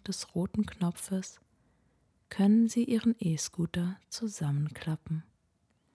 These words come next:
Durch Drehen des Sicherungsknopfes auf die Stellung Fahren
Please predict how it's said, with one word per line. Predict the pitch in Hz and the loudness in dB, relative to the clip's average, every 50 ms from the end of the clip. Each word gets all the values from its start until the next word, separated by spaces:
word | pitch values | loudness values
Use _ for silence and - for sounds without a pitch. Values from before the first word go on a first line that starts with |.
| _ _ _ _ _ _ _ _ _ _ _ _ _ _ _ _ _ _ _ _ _ _ _ _ - | _ _ _ _ _ _ _ _ _ _ _ _ _ _ _ _ _ _ _ _ _ _ _ _ -6
Durch | - 165 156 - - _ | -2 -2 -2 -2 -6 _
Drehen | - 170 156 170 175 190 208 220 233 226 | -4 0 2 4 6 6 6 6 6 4
des | 233 226 - - | 2 -2 -4 -2
Sicherungsknopfes | - 196 196 - 233 226 208 220 202 196 196 - - - - 202 190 190 - - - - 208 190 - - - _ _ _ _ _ _ | -2 -2 -2 -2 -4 -4 -2 0 -2 -2 -2 -4 -8 -4 -2 0 0 0 -2 -6 -8 -6 -6 -6 -8 -10 -14 _ _ _ _ _ _
auf | - 160 160 - - | -4 -4 -4 -4 -6
die | - - | -4 -4
Stellung | - - - - 170 160 165 165 160 160 | -2 -2 -2 -2 -4 -2 -2 -2 -2 -4
Fahren | - - - - - 147 135 139 139 143 151 - 180 196 233 | -8 -12 -10 -6 -4 -2 -2 -2 -4 -4 -4 -2 0 0 0